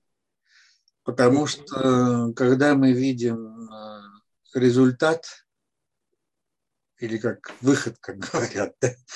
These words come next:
Speaker 2: Мгм.
Speaker 1: вот, и от чего зависит этот выход?
Speaker 2: Outcome.
Speaker 1: В какой
Speaker 2: Мгм.
Speaker 1: степени, в какой степени он зависит от особенностей развития ребенка, от того, что у него происходит, э,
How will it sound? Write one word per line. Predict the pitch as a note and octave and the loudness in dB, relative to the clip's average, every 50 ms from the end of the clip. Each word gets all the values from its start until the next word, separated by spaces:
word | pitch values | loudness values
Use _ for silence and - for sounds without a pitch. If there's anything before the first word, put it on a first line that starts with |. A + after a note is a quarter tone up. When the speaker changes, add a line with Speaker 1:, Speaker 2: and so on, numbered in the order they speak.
| - - - - - | -12 -12 -12 -10 -10
Speaker 2:
Мгм. | C#3 B2 A#2+ B2+ A#2 | -8 -6 -4 -4 -2
Speaker 1:
вот, | A2+ A#2 A#2 A2+ - - - | -2 -2 -2 -4 -6 -4 -4
и | B2+ A#2+ A#2+ A#2+ A#2 A#2+ | 0 0 2 2 4 4
от | A#2 A#2+ A#2+ | 4 2 0
чего | - - D3+ E3 F#3 | -2 -2 2 4 4
зависит | F3+ F3 E3 D#3 C#3 B2+ - _ - | 4 4 2 0 0 -4 -6 _ -14
этот | A2+ - B2+ A#2+ - - | -10 -10 -10 -12 -10 -14
выход? | A2+ G#2 F#2+ - - - _ _ _ - - _ _ _ _ _ _ _ _ - | -14 -14 -14 -14 -16 -20 _ _ _ -20 -20 _ _ _ _ _ _ _ _ -6
Speaker 2:
Outcome. | B2 A#2 A2+ A#2 - _ - A#2 A2 A#2+ A#2+ - _ | -4 -4 -4 -4 -8 _ -14 -14 -14 -14 -16 -18 _
Speaker 1:
В | _ | _
какой | - C#3+ D3 B2 A#2 F#3 F3+ F3+ | 0 2 2 2 4 6 6 6
Speaker 2:
Мгм. | E3 B2+ | 6 4
Speaker 1:
степени, | - - - D#3 D3 C3+ B2 B2 _ - G#2 F#2+ F2+ F2 F2 _ _ _ _ _ _ _ | -2 -6 -4 -2 0 0 0 -2 _ -18 -18 -16 -16 -18 -18 _ _ _ _ _ _ _
в | _ _ | _ _
какой | - C#3 C#3 C3 B2 E3 D3+ C#3+ C3 | -2 -2 -2 -2 0 2 2 2 2
степени | C3+ - - B2+ A#2 - _ A2 A2 | 0 -4 -6 -6 -6 -6 _ -14 -10
он | G#2+ A2 A2 G#2+ | -10 -8 -8 -6
зависит | G#2+ A#2 A2+ A2+ A2 G#2+ G2 - - - | -4 -2 -2 -2 -2 -4 -8 -10 -10 -12
от | B2 G#2+ - | -12 -8 -8
особенностей | A2+ A2 - - B2 A2+ G#2+ G#2 G2+ - - - - A#2 | -8 -8 -4 -4 -4 -4 -4 -10 -12 -12 -12 -8 -8 -8
развития | G#2+ G#2+ G#2+ G#2 A2 B2+ C#3+ C#3+ C#3+ - E3+ E3 E3 F3+ | -6 -6 -8 -4 -2 -2 -2 -4 -4 -6 -6 -6 -6 -6
ребенка, | F3 D#3+ C#3+ C3+ C#3 D3 D3 D3 D3 C3+ - - C#3+ C3 C3 C3 _ - - - - - - - _ _ _ | -8 -10 -8 -8 -6 -6 -6 -6 -8 -10 -8 -6 -6 -6 -6 -8 _ -20 -20 -20 -20 -20 -20 -20 _ _ _
от | - B2 A2 - _ | -6 -6 -6 -6 _
того, | - B2+ A#2+ A#2 A#2 A#2 A#2 | 2 2 4 4 4 2 0
что | - - - - C#3+ C3+ C3+ | 0 -4 -8 0 2 4 4
у | B2+ B2 A#2 | 4 4 2
него | A2+ A#2 A2 G#2+ G#2+ G#2 | -2 -6 -6 -6 -8 -8
происходит, | - A#2+ A2+ A2 G#2+ G#2 - - - B2+ A#2+ A2 G2+ G2+ G2+ - _ - - - - - | -8 -8 -6 -6 -6 -8 -10 -8 -6 -4 -4 -4 -4 -8 -10 -14 _ -20 -20 -20 -12 -10
э, | A#2+ A2 G#2 G#2 G2+ G2+ G2 G2 G2 G2 F#2+ G2 F#2+ | -8 -8 -6 -8 -8 -8 -10 -10 -10 -10 -12 -12 -14